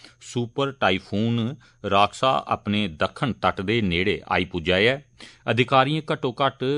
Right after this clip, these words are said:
दस शैह्रें च स्कूलें ते कारोबार गी बंद रक्खने दा हुकम दित्ता ऐ।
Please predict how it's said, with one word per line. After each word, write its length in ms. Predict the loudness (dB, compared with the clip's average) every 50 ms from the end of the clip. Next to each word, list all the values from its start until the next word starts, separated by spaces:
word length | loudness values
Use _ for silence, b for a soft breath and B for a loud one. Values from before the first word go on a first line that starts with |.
| -4 -4 -2
दस 240 | -2 -2 -2 -2 -4 -6 -6
शैह्रें 380 | -6 -4 -2 -2 -2 -2 -2 -6
च 280 | -6 -6 -4 -4 -4 -6
स्कूलें 420 | -8 -8 -8 -6 -4 -2 0 -2 -2 -2
ते 160 | -2 -2 0 0 -2 -2 -6 b b b b b b 2
कारोबार 600 | 2 4 4 4 2 2 4 4 4 4 2 0
गी 160 | -4 -4 -4 -4 -4
बंद 280 | -2 -2 -2 -2 -2 -4
रक्खने 380 | -4 -6 -6 -6 -6 -4 -4
दा 100 | -4 -4 -4 -6
हुकम 380 | -8 -10 -8 -8 -8 -8 -8 -10 -8
दित्ता 320 | -8 -8 -4 0 0 2 2
ऐ। 180 | 2 0 0